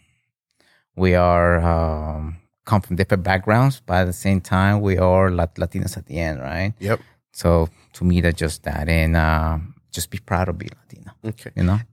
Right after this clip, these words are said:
Speaker 2: And do you care if anybody calls you Latino? Do you mind? It doesn't bother you? Or you
Speaker 1: No.
Speaker 2: prefer to be like, "I'm from Peru"?
Speaker 1: No, no,
Speaker 2: Okay.
Speaker 1: no. Not at all, man. You know? I rather, you know, like,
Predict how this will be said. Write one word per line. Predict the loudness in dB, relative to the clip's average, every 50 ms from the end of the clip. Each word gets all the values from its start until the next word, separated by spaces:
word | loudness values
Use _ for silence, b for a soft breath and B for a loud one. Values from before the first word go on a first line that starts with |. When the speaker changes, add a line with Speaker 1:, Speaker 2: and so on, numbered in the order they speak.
| _ -2
Speaker 2:
And | 2 2 4 2 2 2 2
do | 2 2
you | 2 2 0 0
care | 0 0 0 2 4 4 4 4 4 2 0 -2
if | -6 -4 -2
anybody | -2 0 2 2 2 2 2
calls | 2 2 2 2 2
you | 2 0
Latino? | 0 0 0 -2 -2 0 0 -2
Do | -2 -2
you | -2 -2 -2
mind? | 0 0 2 2 2 2 0 -2
It | -4 -4
doesn't | -4 -6 -6 -6 -6 -4
bother | -2 -2 0 0 -2 -2 -4
you? | -4 -4 -4 -4 -4 -2 -2
Or | -4
you | -2 0 2
Speaker 1:
No. | 2 2
Speaker 2:
prefer | 2 2 0 0 0
to | -2 -2
be | -6 -6 -6 -4 -4
like, | -4 -4 -4 -4
"I'm | -6 -6
from | -8 -10 -12 -12
Peru"? | -12 -12 -12 -10 -10 -10 -12 -14 -16 -18 _ _ _ -2
Speaker 1:
No, | 0 2 2 4
no, | 4 4
Speaker 2:
Okay. | 4 2
Speaker 1:
no. | 2 0 -2 -4 _
Not | 0 2 2 4 4
at | 4 4
all, | 4 4 4 2
man. | 2 2 0 0 -2 -2
You | -2 -2
know? | 0 0 0 0 -2 -4 B B B B B B _ 0
I | 0
rather, | 2 2 2 4 4 4 4 4 4 2 2 2
you | 2 2 2
know, | 2 2 2 2
like, | 2 2 2 2 2 0 -2